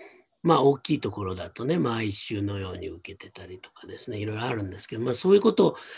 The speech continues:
やると、こう、陽性っていうのが出た時にとかいうことで、こ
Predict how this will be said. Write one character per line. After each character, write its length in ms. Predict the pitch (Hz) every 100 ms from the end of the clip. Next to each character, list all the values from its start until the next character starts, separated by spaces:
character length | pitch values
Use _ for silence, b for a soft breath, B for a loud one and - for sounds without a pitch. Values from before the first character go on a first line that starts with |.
| B B -
や 240 | 135 165
る 140 | 175 185
と、 500 | - 226 214 185 -
こ 440 | 165 170 170 165
う、 60 | 165
陽 200 | 170 170
性 240 | 170 165
っ 40 | 160
て 200 | - 165
い 60 |
う 20 |
の 100 | 147
が 100 | 113
出 140 | 113 120
た 140 | 110
時 260 | 101 92 92
に 220 | 87 90
と 120 | - 90
か 100 | 87
い 40 |
う 60 | 90
こ 120 | 90
と 140 | 82
で、 180 | 90 90
こ 360 | - 98 98